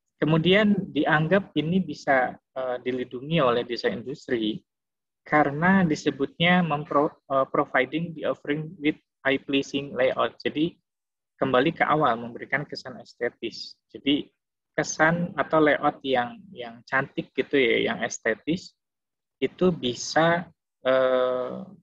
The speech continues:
seperti tadi saya sampaikan, eh, meng-engage customer. Nah, itu artinya bisa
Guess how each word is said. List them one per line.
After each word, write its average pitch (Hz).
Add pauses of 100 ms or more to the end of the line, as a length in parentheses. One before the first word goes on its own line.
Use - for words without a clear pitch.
(180)
seperti -
tadi 127
saya 120
sampaikan, 120 (320)
eh, 120
meng-engage 123
customer. 123
Nah, -
itu -
artinya 139
bisa 135